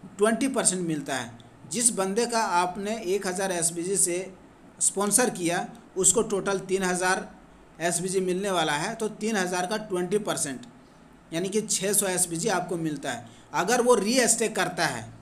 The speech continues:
रीस्टेक कर करके वो बीस हज़ार एसबीजी तक लेता है, तो उसका ट्वेंटी परसेंट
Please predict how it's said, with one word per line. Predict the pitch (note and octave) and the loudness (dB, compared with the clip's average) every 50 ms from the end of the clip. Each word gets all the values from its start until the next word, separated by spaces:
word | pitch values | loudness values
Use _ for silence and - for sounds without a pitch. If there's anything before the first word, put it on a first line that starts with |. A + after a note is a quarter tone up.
| - - - | -20 -10 -4
रीस्टेक | D#3 A3 C4 A#3 G#3+ - - - A3+ A3 - | -2 0 2 2 2 2 0 0 -2 -2 -2
कर | G#3+ G3+ G#3+ | -2 -2 -2
करके | G#3 A#3 A3 - - G3 G3 A3 | 0 0 -2 -2 0 0 0 2
वो | G3+ G3+ G#3+ G3 | 2 2 2 2
बीस | D#3 D#3 F#3+ G#3 G#3 G#3+ | 2 2 2 2 2 0
हज़ार | F#3 G3 F#3+ F#3+ | 0 -2 -2 0
एसबीजी | F#3 F3+ D#3 E3 E3 E3+ E3+ F3 F3 | 0 0 -2 0 -2 -2 -4 -4 -4
तक | E3 F#3 E3+ | -4 -4 -4
लेता | E3 D3+ D3+ D3+ - F3+ F3 | -2 -2 -4 -2 0 0 2
है, | E3 F3 G#3 A3+ A3+ - - - - - - | 2 2 0 -2 -6 -10 -16 -18 -20 -10 -8
तो | A3 | -6
उसका | G3 F#3+ F3 - - G#3 | -4 0 0 2 2 0
ट्वेंटी | F#3+ - F#3+ F3 E3 E3 F#3 | -2 -2 -2 -4 -4 -4 -4
परसेंट | E3+ - E3 C#3+ - F#3+ B3 C4+ | -4 -4 -2 -2 -2 -2 -4 -6